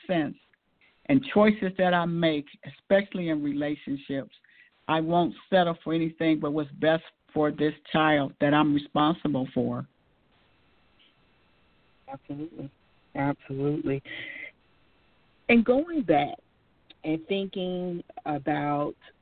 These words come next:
Speaker 2: what you have ex-, experienced and what you, um, endured, would you have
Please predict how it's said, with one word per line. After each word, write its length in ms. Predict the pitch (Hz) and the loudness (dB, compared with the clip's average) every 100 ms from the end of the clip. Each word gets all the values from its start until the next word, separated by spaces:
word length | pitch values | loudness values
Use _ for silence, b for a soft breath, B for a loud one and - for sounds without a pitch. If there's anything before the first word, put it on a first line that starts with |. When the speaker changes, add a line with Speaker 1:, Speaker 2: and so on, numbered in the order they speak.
| _ | _
Speaker 2:
what 420 | 139 143 160 165 | -2 4 4 4
you 240 | 160 160 165 | 0 2 2
have 260 | 143 135 | 2 0
ex-, 200 | 135 131 - - - | 0 -2 -6 -18 -8
experienced 840 | 143 - - 147 143 139 135 131 _ - | -8 -8 -4 0 2 4 2 0 _ -2
and 240 | 131 127 | 0 2
what 160 | 139 139 - | 2 2 0
you, 320 | 143 139 131 - b b b - | 0 2 2 -2 b b b -8
um, 640 | 131 131 131 131 127 120 - | 0 4 4 4 2 -2 -2
endured, 920 | 131 139 135 123 143 139 135 120 - - _ _ _ _ _ _ _ _ _ _ _ _ _ _ _ _ _ _ _ _ _ _ _ _ _ _ _ _ _ _ _ - _ _ _ _ | 4 6 4 4 6 6 6 6 4 -6 _ _ _ _ _ _ _ _ _ _ _ _ _ _ _ _ _ _ _ _ _ _ _ _ _ _ _ _ _ _ _ -20 _ _ _ _
would 320 | 170 185 262 233 | -2 4 4 4
you 220 | 240 226 | 0 0
have 220 | 208 156 | -4 -8